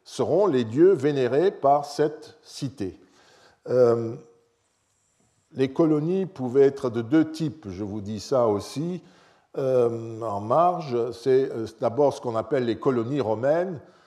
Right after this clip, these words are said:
Le cas le plus simple, c'est des, des vétérans, par exemple, ou alors des gens de Rome,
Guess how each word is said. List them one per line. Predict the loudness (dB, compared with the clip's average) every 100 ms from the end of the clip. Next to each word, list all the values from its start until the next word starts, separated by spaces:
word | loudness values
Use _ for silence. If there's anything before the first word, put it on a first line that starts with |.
| _ _
Le | -10
cas | -2 4 6
le | 4
plus | 0 -6
simple, | -2 0 0 0 -2
c'est | -4 2 2
des, | 2 0 0 -2
des | -2 -6
vétérans, | -4 -4 -4 -4 -2 -2 -2
par | -2 -2
exemple, | -4 -4 -2 -2 -2 -6
ou | -2 2
alors | 4 4 4
des | 0 -4
gens | -2 -2 -2
de | -4
Rome, | 0 0 0 -4